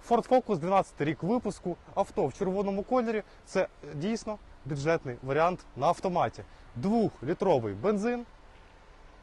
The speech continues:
непогана комплектація. Одразу, що ми тут бачимо, це підігрів зеркал заднього огляду.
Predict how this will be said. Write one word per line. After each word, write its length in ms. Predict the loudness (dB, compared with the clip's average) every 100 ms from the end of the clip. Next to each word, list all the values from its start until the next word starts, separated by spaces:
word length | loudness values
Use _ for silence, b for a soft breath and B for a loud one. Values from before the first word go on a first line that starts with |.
| -14 -4
непогана 520 | -2 4 4 4 2
комплектація. 760 | -2 -2 2 2 2 0 -4 -4 -8 -4
Одразу, 360 | 0 2 0
що 160 | -2 -2
ми 100 | -2
тут 120 | 0
бачимо, 420 | 4 4 2 -6
це 120 | -6
підігрів 380 | -6 -4 -2 -4 -6 B B -12
зеркал 480 | -6 -2 4 4 2 -6
заднього 480 | -2 0 2 -2 -6 -8 0
огляду. 420 | 2 2 -2